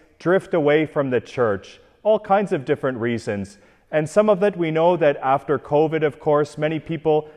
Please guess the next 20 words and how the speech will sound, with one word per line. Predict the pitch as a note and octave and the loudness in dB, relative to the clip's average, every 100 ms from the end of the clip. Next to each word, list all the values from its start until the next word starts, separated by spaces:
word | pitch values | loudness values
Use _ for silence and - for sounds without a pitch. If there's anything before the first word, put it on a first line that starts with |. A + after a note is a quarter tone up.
| _ | _
don't | - C#3+ | -4 0
have | D3 C3 | 0 0
the | C3 | 0
health | C#3+ D3+ E3 - | 4 4 2 -4
to | D3 | -4
come | D#3 D3 | -2 2
back | D3 D3 - | 4 2 -2
to | C#3 | -12
church. | - D#3 D#3 C#3 - _ _ _ | -2 0 0 -2 -18 _ _ _
There's | C#3+ C3+ C#3 | -2 -2 0
many | F3+ F3 | 0 0
people | F3+ E3+ E3 | -2 -4 -2
who | D3 | 4
have | D3+ C#3 | 4 4
really | D#3 C#3 | 0 0
been | C3+ B2+ | 0 -2
wounded | A2+ D3 E3+ E3+ D3 | -2 -2 -2 -4 2
by | D3+ | 2
the | D3+ D3+ | 2 -4
church | - D#3+ D3+ - | -2 -2 -2 -8